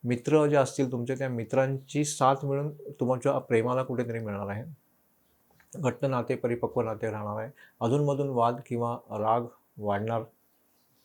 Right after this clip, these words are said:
<coughs> सावधान राहायचं आहे, नातं बिघडू नाही द्यायचं आहे. थोडासा कुठेतरी तुम्ही जीवनसाथीला, तुमच्या जोडीदाराला वे-, प्रॉपर वेळ दिला तर ही वेळ तुमच्यावर कदाचित येणार नाही या महिन्यामध्ये. परिवाराबद्दल अनुकूल,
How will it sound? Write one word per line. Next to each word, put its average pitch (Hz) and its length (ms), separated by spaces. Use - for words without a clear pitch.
<coughs> - 500
सावधान 135 320
राहायचं 120 260
आहे, 139 80
नातं 117 240
बिघडू 117 260
नाही 123 140
द्यायचं 107 260
आहे. 135 80
थोडासा 160 300
कुठेतरी 160 320
तुम्ही 156 180
जीवनसाथीला, 143 640
तुमच्या 139 220
जोडीदाराला 127 520
वे-, 120 160
प्रॉपर 120 380
वेळ 127 240
दिला 120 200
तर 123 220
ही 123 160
वेळ 127 200
तुमच्यावर 117 320
कदाचित 113 380
येणार 110 240
नाही 110 200
या 104 100
महिन्यामध्ये. 107 420
परिवाराबद्दल 147 720
अनुकूल, 127 400